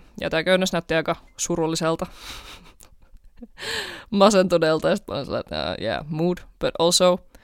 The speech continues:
mikä sillä on hätänä. Sit mä sitä vähän nostin, ja hops, no se irtos sieltä tyvestä, sen köynnöksen tyvestä, ja mä ajattelin, että no ne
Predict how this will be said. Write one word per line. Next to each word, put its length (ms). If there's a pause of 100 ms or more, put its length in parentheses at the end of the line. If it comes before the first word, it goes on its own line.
(240)
mikä 220
sillä 260
on 120
hätänä. 320 (520)
Sit 240
mä 80
sitä 180
vähän 200
nostin, 560 (120)
ja 320 (320)
hops, 340 (180)
no 300
se 120
irtos 520 (140)
sieltä 420 (760)
tyvestä, 440 (800)
sen 160
köynnöksen 420
tyvestä, 360
ja 60
mä 120
ajattelin, 360
että 180
no 160
ne 180